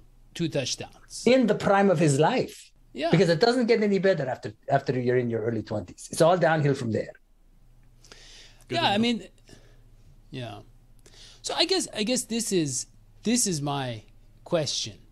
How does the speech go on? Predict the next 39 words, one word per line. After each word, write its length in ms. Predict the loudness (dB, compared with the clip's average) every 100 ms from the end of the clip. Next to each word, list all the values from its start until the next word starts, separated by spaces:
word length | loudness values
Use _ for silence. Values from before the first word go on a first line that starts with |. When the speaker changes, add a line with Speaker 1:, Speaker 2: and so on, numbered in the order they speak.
| -20 -20 -20 -20 -20 -20 -20 -20 -20 _
Speaker 1:
When 180 | -2 0
I 120 | 0
say 320 | 0 0 0 -2
who 280 | -2 -2
they, 420 | 2 2 2 0 -2
I, 120 | 0
I'm 140 | 0 2
being, 280 | 2 2 0
I'm 120 | -2
being 160 | 0 0
serious. 580 | 0 0 -2 -6 -6 0
Speaker 2:
Yeah, 180 | 0 0
it's, 20 |
Speaker 1:
I'm 240 | -2 0
being 100 | 2
Speaker 2:
it's 80 | 2
a 20 |
Speaker 1:
serious. 220 | 4 4 4
Speaker 2:
legitimate 320 | 4 2 2
question. 280 | 0 2 0
It's 80 |
a 40 | 2
philosophical 520 | 2 2 2 2 2
Speaker 1:
Legitimate. 160 | 2 2
Speaker 2:
question 320 | 2 -2 -8
now. 200 | -8 -2
Speaker 1:
I 140 | 0 2
don't 180 | 2
Speaker 2:
It's 80 | 0
Speaker 1:
see 60 | 0
Speaker 2:
a 40 |
Speaker 1:
them 120 | 2
Speaker 2:
le-, 60 | 2
Speaker 1:
ever 180 | 2 -2
losing 320 | -2 0 0
Speaker 2:
so, 40 |
Speaker 1:
again. 320 | 0 0 2 4
Speaker 2:
in 100 | 4
fact, 220 | 2